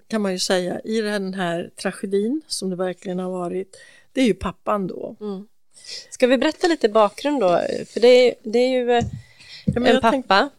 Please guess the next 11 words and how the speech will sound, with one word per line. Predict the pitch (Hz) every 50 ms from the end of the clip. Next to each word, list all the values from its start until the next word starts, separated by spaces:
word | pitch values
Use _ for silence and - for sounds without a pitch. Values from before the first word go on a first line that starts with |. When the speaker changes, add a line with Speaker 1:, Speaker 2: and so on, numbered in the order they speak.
| _ _ -
Speaker 2:
Ja. | - 208 214 226 269 285 262 _ _ - _ _ _ _ _ _ _ _ _ - - _ _ _ _ _ _ - _ _ -
Speaker 1:
En | 247
Speaker 2:
Och | 269 -
Speaker 1:
pappa. | 294 254 - - 196 202 240 - - _ _
Speaker 2:
<laughs> | _ _ _ -
Speaker 1:
Han | 220 220 214 214 233 254 254 226 226 - 214 202 214
heter | 240 233
Speaker 2:
familj. | - 240 208 214 254
Speaker 1:
Gerrit | 233 214 226 247 247 - -
Jan | 226 208 196 196 214 240 254 - -
van | 226 208 202 202 233 226 208 214